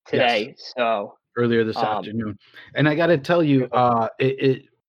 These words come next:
Speaker 2: what was big, uh, a big deal for that too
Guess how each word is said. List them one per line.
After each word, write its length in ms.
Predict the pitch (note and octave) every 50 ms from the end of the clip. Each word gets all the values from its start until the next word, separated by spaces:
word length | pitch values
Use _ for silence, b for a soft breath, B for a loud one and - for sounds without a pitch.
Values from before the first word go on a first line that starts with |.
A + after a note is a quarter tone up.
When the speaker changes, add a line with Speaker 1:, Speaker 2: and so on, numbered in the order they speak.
| _ _ _
Speaker 2:
what 260 | - C3+ C3+ C#3 C3+
was 200 | C#3+ C#3 C3+ B2
big, 360 | A2 G#2 C3+ D#3+ D#3+ D3 B2+ - -
uh, 360 | C#3+ C3 B2+ B2 A#2+ A2+ A2 A2
a 60 | A2
big 260 | G#2+ A#2+ C#3+ C#3+ B2+
deal 240 | - C#3 D3+ D#3 C#3+
for 140 | C3+ - C3
that 280 | A#2+ A2+ G2+ - - _
too 400 | - - D3+ C#3+ B2 G#2+ G#2